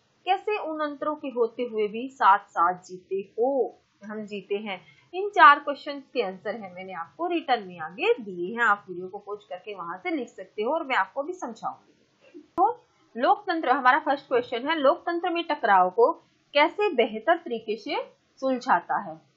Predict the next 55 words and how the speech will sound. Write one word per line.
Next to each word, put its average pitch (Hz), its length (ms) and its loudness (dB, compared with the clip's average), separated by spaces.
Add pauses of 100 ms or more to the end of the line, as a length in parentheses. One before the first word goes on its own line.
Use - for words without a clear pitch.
लोकतंत्र 202 500 -2
टकराव 214 460 4
को 320 100 -6
कैसे 311 280 -4
बेहतर 214 280 0
तरीके 196 300 -10
से 196 160 -8
सुलझाता? 175 600 -6 (340)
विविधता 427 520 6
के 440 180 -4
कारण 202 280 4
टकराव 262 420 6
को 294 140 -4
पूरी 339 320 -2
तरह 311 180 0
से 277 140 -6
तो 277 180 -4
हटाया 254 300 4
नहीं 214 200 -6
जा 208 140 -2
सकता, 220 480 -8 (240)
लेकिन 381 420 0
लोकतंत्र 269 540 0
में 269 260 -8
ऐसे 233 240 -6
टकराव 180 460 -2
को 240 180 0
न्यूनतम 320 560 -4
स्तर - 220 -10
पर 190 220 -10
रख 196 80 -6
पाना 175 360 -4
संभव 226 440 0
पाता 165 320 -8
है। 180 240 -10 (360)
लोकतंत्र 392 600 0
में 403 280 -4
आम 262 260 6
राय 247 240 10
से 247 140 -4
बात 185 280 4
आगे 185 220 0
बढ़ती 233 420 -2
है, 247 120 0
इस 302 160 -6
तरह 311 160 0
से 330 160 -8
समाज 247 480 0
के 233 100 -12
विभिन्न 208 340 -8
समूहों 220 440 -8
की 262 240 -20
इच्छाओं 269 500 4
का 220 200 2
सम्मान 190 640 -4